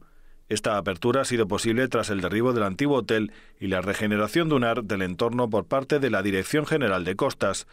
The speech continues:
culminando así la recuperación de este espacio y ganando así una gran zona para el disfrute de la ciudadanía ilicitana y de turistas. Los trabajos, que han supuesto una inversión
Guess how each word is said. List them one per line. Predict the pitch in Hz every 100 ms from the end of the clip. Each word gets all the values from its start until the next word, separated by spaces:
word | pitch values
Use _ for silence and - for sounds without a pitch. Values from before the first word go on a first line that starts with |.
| - - -
culminando | - 92 95 117 113
así | 104 127 131 - - -
la | 92
recuperación | 90 90 98 110 110 151 147
de |
este | 156
espacio | - - 127 131 131
y | 147
ganando | 127 151 196
así | - 139 135 - - -
una | 92 82
gran | 85 90
zona | - 139 147
para | 135 120
el |
disfrute | 107 104 127 135 107
de | 101
la | 95
ciudadanía | - 110 151 120 120 113
ilicitana | 135 - 101 107 104
y |
de | 90 85
turistas. | 110 123 - 95 87 - - - - - - - - -
Los | 87
trabajos, | - 98 - 139 135
que | 117
han |
supuesto | 104 104 113 -
una | 101
inversión | 98 95 - 135 139